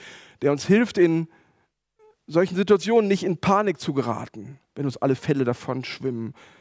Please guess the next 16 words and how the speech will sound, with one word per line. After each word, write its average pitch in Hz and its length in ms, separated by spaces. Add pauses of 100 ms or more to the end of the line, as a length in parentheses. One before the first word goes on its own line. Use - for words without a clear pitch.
(240)
sondern 151 380
wirklich 180 420
besonnen 160 440
zu 131 180
bleiben. 135 240
Im 135 60
Grunde 160 180
können 185 100
wir 196 80
sagen, 190 220 (120)
cool 311 200
zu - 160
bleiben. 101 500 (1000)
Ne? 190 300 (540)
Natürlich 214 260
ist, - 280